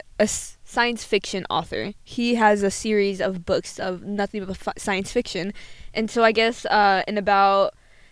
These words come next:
in nineteen fifty, he wrote a book called Dianetics, and it was called, uh, Dianetics, The Modern Science of Mental Health.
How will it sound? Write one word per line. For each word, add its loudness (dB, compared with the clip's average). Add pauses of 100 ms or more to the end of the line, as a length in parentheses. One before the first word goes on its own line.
in 0
nineteen 0
fifty, -2
he -6
wrote 4 (140)
a 0
book 0 (100)
called -2
Dianetics, -2 (480)
and -2 (100)
it 4
was -6
called, -2
uh, -2
Dianetics, -4
The -6
Modern -2
Science -8
of -6
Mental -8
Health. -2